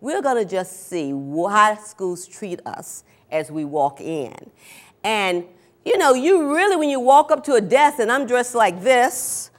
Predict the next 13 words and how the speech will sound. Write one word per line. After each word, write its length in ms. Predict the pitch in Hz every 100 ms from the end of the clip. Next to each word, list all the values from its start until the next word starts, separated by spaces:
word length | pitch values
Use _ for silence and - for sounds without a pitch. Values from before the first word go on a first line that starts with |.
| _ -
name 380 | 185 262 311 294
tag, 580 | 233 180 170 170 170 - _ -
and 120 | 185
you 80 | 202
don't 180 | 226 226
even 140 | 202
look 280 | 175 214 208
up 440 | 220 247 - - _ _ _ _ _ _ _ _ _ _
and 120 | 175 180
acknowledge 920 | 139 151 175 190 254 285 - - - _ _ _ _ _ _
that 140 | 180 185
I'm 180 | 175
there, 480 | 165 196 214 277 381